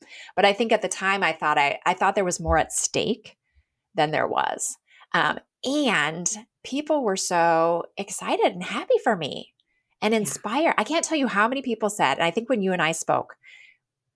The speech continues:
Speaker 1: one of the things that, um, we talked about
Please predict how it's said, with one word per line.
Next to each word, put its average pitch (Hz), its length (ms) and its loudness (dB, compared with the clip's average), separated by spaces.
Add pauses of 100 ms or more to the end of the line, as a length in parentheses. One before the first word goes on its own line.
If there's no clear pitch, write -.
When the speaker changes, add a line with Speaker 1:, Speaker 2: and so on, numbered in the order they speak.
(140)
Speaker 1:
one 185 160 -4
of 185 80 -4
the 175 80 -2
things 170 400 -6
that, 147 360 0 (100)
um, 147 480 -6 (340)
we 165 100 -10
talked 160 280 -10
about 143 340 -2